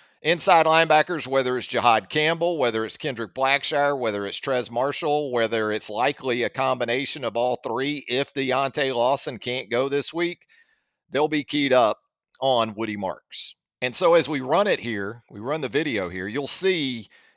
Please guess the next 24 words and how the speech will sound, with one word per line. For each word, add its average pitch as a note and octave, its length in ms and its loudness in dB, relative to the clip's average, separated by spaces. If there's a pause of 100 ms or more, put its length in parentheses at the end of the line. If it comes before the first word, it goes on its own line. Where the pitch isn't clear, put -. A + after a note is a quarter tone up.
Ian D#3 220 0
Jackson A#2+ 460 0
working F#3+ 260 2
on E3 160 4
trying D#3+ 360 0
to B2 60 -2
get D3 240 -4
that B2+ 240 2
football A2+ 440 0
out. F#2+ 260 2 (400)
And C#3+ 160 0
then F#3+ 140 4
we G3+ 160 2
quickly B3 520 4
transition D#3+ 800 0
into C#3+ 460 -4
some B2+ 220 -8
tight D3 360 0
end D3 560 0
and, F#2+ 280 -6 (340)
uh, G2+ 220 -4
edge D3 300 2
defender D3 520 0
work G2+ 540 -4